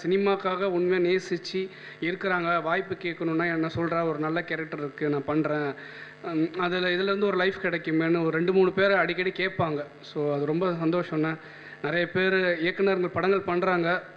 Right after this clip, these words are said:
இந்த மாதிரி அருணாச்சலம் ரோட்ல சினிமாக்காகவே வாழ்க்கையை அர்ப்பணிச்சு நாற்பத்தஞ்சு வயசு, ஐம்பது வயசு ஆகியும் இன்னும் கல்யாணம் பண்ணாம சினிமாக்காகவே இருக்கிறாங்க. So, அந்த மாதிரி ஆட்களை பிடிச்சி ஒரு லைஃப் கொடுத்தாங்கன்னா அவங்க நல்லா இருப்பாங்க கடைசி காலம் வரைக்கும்னு நினைச்சு, நினைச்சு சொல்றாங்க. ரொம்ப நன்றி ராஜேஷ் அண்ணா.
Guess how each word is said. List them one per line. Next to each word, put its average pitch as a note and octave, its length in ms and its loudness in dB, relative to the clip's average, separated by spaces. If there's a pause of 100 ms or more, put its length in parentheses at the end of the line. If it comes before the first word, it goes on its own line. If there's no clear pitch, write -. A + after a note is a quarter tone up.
இந்த E3+ 220 2
மாதிரி G3+ 280 6
அருணாச்சலம் G#3 560 4
ரோட்ல G3+ 400 0
சினிமாக்காகவே G3 680 2
வாழ்க்கையை F3+ 480 2
அர்ப்பணிச்சு F#3 600 2 (420)
நாற்பத்தஞ்சு E3+ 400 0
வயசு, F#3 220 2
ஐம்பது F3 200 0
வயசு F3+ 240 0
ஆகியும் E3+ 180 0
இன்னும் F3+ 200 2
கல்யாணம் E3+ 420 0
பண்ணாம E3 320 2 (120)
சினிமாக்காகவே E3+ 600 2
இருக்கிறாங்க. D#3 420 -2 (340)
So, D#3+ 180 -2
அந்த G3 260 4
மாதிரி A3 280 6
ஆட்களை G3 400 2
பிடிச்சி G3 280 0
ஒரு F#3+ 120 4
லைஃப் F#3 260 2
கொடுத்தாங்கன்னா F3 380 0
அவங்க E3 280 2
நல்லா D#3+ 300 2
இருப்பாங்க D#3+ 320 0
கடைசி D#3 300 -2
காலம் D3 320 0
வரைக்கும்னு E3 320 2
நினைச்சு, F#3+ 560 2
நினைச்சு F#3 280 -2
சொல்றாங்க. D#3 420 -2 (560)
ரொம்ப D#3+ 200 0
நன்றி E3+ 280 2
ராஜேஷ் D#3+ 380 -2
அண்ணா. D#3 240 2